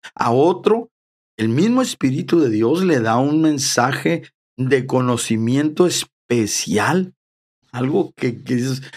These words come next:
"Qué especial ministerio tiene este hermano", que es difícil quizás de encontrar y se convierte en un ministerio especial. A otro, el mismo Espíritu de Dios le da la gran fe.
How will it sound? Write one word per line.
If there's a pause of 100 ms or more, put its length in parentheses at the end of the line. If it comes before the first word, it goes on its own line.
(200)
"Qué
especial
ministerio
tiene
este
hermano", (360)
que
es
difícil
quizás
de
encontrar
y
se
convierte
en
un
ministerio
especial. (280)
A
otro,
el
mismo
Espíritu
de
Dios
le
da (300)
la
gran (380)
fe.